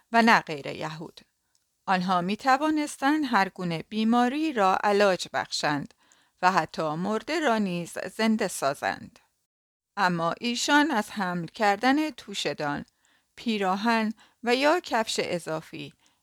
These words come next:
و یا گرفتن کمک مالی منع شده و بایستی برای بقای خود کاملاً به مهمان نوازی دیگران وابسته می شدند.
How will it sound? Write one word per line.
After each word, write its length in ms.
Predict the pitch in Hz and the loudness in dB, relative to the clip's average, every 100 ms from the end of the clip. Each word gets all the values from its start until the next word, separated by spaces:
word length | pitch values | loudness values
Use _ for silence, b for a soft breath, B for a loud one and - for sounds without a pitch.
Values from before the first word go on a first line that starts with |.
| - | 0
و 160 | 180 | 2
یا 220 | 170 170 151 | 4 2 0
گرفتن 720 | - 190 226 - 294 302 285 | -4 -4 -4 -2 0 0 0
کمک 460 | - 233 226 - | -2 -2 -2 -2
مالی 560 | 180 175 170 165 165 156 | -2 -2 -2 -2 -4 -6
منع 500 | 160 190 185 190 - | -2 0 0 -2 -8
شده 460 | - 285 302 302 294 | -8 -8 -4 -6 -2
و 140 | 196 | -2
بایستی 600 | 190 185 180 247 - 247 | 0 -2 -2 -4 -6 -10
برای 500 | 247 208 208 190 165 | -4 -2 0 -2 -4
بقای 640 | - 190 190 277 370 339 277 | -4 -2 -2 0 0 0 -2
خود 340 | - 226 - | -4 -4 -4
کاملاً 600 | - 196 185 180 175 165 | -2 0 0 0 -2 -2
به 120 | 175 180 | -6 -6
مهمان 540 | 185 180 196 185 196 | -6 -4 -4 -4 -2
نوازی 600 | 202 214 220 - 285 262 | -2 -2 -4 -4 -2 -2
دیگران 600 | 247 214 226 220 240 175 | -2 -4 2 4 4 2
وابسته 560 | 170 160 151 - - 143 | -2 -2 -4 -6 -10 -8
می 140 | - | -8
شدند. 600 | - - 143 110 - _ | -8 -8 -8 -8 -12 _